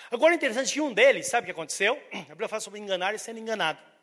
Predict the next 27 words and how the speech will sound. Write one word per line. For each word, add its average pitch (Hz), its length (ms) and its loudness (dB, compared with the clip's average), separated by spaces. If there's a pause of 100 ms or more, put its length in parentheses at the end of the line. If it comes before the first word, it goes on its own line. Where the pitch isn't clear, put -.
(1040)
Um 294 140 2
deles, 254 520 4
algum 233 260 2
tempo 233 240 -2
atrás, 190 420 -2
saiu - 380 -4
até 208 140 -4
na, 220 100 -4
acho - 120 -10
que - 60 -20
foi 170 160 -14
na, 156 140 -12
na, 135 300 -18 (240)
se - 80 -20
for 160 120 -14
revista 139 300 -14
Veja, 202 360 0 (120)
<clears throat> - 840 -20
que 220 420 -2
ele 247 440 4
havia 220 280 -2
se-, 233 260 -10
sido 233 240 -10
contratado 285 840 0
por 202 160 2
esta 160 460 2
emissora 160 540 -2